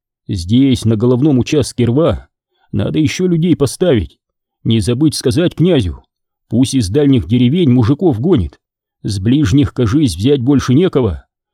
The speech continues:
весь народ на работе». Да ведь и лосиноостровцы, и мытищинцы не очень-то ближние.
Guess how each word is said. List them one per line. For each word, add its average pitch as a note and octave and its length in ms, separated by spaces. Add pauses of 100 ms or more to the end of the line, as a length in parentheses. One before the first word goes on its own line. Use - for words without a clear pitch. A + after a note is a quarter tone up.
(140)
весь A#2 320
народ C#3 340
на C3+ 80
работе». D#3 500 (640)
Да A2 200
ведь C3 320
и C3+ 40
лосиноостровцы, D3+ 1000
и D#3 60
мытищинцы D3+ 840 (360)
не G#2 160
очень-то E3+ 460
ближние. A2 600